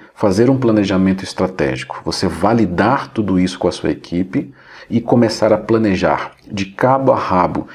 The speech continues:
todas as etapas para que você tenha sucesso. Como a história do casal e o evento deles de casamento. Eles pensaram, validaram primeiro, fizeram uma grande pesquisa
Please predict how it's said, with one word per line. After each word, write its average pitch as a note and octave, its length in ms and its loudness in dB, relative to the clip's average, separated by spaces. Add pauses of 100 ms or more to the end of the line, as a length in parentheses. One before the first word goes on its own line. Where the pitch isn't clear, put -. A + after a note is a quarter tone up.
(400)
todas C#3+ 400 4
as B2 140 2
etapas - 880 -4
para C3 100 -2
que B2+ 100 -8
você C#3 220 0
tenha C3+ 220 0
sucesso. - 640 -2 (720)
Como A#2 280 4
a A#2+ 80 4
história G#2 520 2
do B2 100 0
casal B2 720 0 (200)
e F#2+ 120 2
o F2 180 6
evento F#2 500 2
deles F2+ 400 2
de G2+ 300 2 (240)
casamento. E2+ 800 -2 (1300)
Eles D#2+ 300 -4
pensaram, F#2+ 760 0
validaram G2 680 4
primeiro, F2+ 560 0
fizeram G2 440 0
uma A#2 100 2
grande C#3 480 4
pesquisa B2 800 0